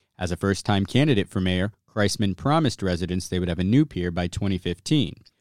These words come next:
But the controversial project proved difficult to tame. The dates shifted from twenty eighteen to the fall of twenty nineteen to substantial completion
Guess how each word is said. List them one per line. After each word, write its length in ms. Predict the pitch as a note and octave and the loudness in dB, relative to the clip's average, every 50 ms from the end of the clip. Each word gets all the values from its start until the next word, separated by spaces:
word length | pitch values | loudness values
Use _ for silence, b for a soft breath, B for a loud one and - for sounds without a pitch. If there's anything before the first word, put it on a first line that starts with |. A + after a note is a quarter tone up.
| b b b b _ | b b b b _
But 200 | - F#2 F2+ - | -2 0 0 0
the 80 | F#2 | 0
controversial 640 | F2+ - G2 G2 F#2 - G2 F2 F#2+ F#2 - - G2 F2+ | -2 0 0 0 0 -2 -2 -2 -2 -2 -2 -4 -6 -4
project 500 | - G#2 G2+ G2 F#2+ F#2 G#2 G#2 - - | -2 0 0 2 2 0 -2 -2 -4 -4
proved 280 | - G2 F#2 F2 F2 | -4 -4 -4 -4 -2
difficult 400 | F2+ A#2+ B2+ C#3+ - - A#2 A2 - | -2 0 0 0 -2 -2 -2 -2 -2
to 80 | A2 | -6
tame. 460 | F2+ - - C#3 D#3 G#2+ - - - - _ _ _ _ | -4 -2 -2 -2 -2 -4 -6 -12 -16 -20 _ _ _ _
The 140 | F#2 F#2 F#2+ | -6 -6 0
dates 320 | E2 G2 F#2+ F#2 - - - | 2 2 2 2 -2 -8 -10
shifted 520 | - - - D3 D3 - - F2 F2 G2+ | -6 -2 -2 -2 -2 0 -2 -4 -4 -4
from 220 | - - F2+ E2 E2+ | -4 -4 -4 -4 -6
twenty 380 | - - G#2+ G2+ G2 G2 F#2+ | -6 -4 -2 -2 -2 0 -2
eighteen 500 | F#2 F2+ - - D#3+ D#3+ C3+ G#2+ A2 A2+ b b b | -2 -4 -4 -2 0 0 2 2 0 -2 b b b
to 80 | _ - | _ -6
the 100 | G#2 G#2 | -6 -4
fall 280 | - - B2+ C3 C3 C3 | -2 0 0 0 0 -2
of 120 | B2 - | -4 -8
twenty 280 | - - D#3+ E3 D3+ A2+ | -8 -6 -4 -2 -2 -2
nineteen 540 | F2+ E2 E2 E2+ - - F#2 E2+ E2+ F2 - _ _ - | -4 -4 -6 -8 -8 -8 -8 -6 -6 -8 -10 _ _ -8
to 80 | G#2+ | -8
substantial 680 | G2 - G2 E2+ - - - B2+ B2 C3 B2+ - C#3 B2 | -6 -6 -8 -8 -10 -6 -2 0 0 0 0 0 -2 -2
completion 680 | - - A#2 G#2 - A#2+ B2+ C3 A#2 - - F2+ D#2+ D#2 | -2 -2 -4 -2 -2 -2 -2 0 -2 -2 -6 -8 -10 -10